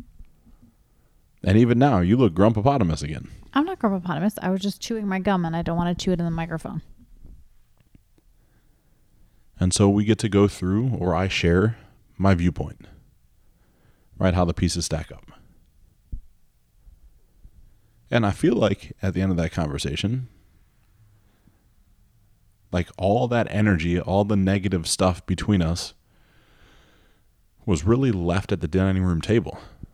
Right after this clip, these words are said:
Speaker 2: Yeah, I think that's most of how our arguments and conversations or discussions or whatever you wanna call them go.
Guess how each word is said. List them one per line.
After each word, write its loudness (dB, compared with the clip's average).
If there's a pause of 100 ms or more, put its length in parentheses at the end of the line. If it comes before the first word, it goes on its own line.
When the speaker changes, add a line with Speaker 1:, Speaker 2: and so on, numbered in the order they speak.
(800)
Speaker 2:
Yeah, 0
I 4
think 0
that's -2
most 2
of -6
how -8
our -4
arguments -2
and -6
conversations -8
or -16
discussions -4
or -4
whatever -4
you 0
wanna -4
call 0
them 0
go. 0